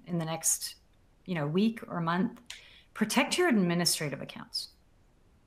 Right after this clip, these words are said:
If, if you ha-, if you can't do anything else, if you're,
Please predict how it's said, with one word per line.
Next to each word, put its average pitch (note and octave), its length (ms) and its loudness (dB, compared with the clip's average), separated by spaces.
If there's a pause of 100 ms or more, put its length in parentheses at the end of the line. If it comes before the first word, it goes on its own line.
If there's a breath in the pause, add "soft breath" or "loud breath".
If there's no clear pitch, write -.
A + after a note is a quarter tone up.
(440)
If, A3+ 200 2
if A3+ 180 0
you A3+ 80 4
ha-, - 180 2
if A#3+ 140 4
you A3+ 40 0
can't D#4 320 4
do D4 120 6
anything C4+ 340 4
else, E3+ 220 2
if G3 140 -2
you're, F#3 340 2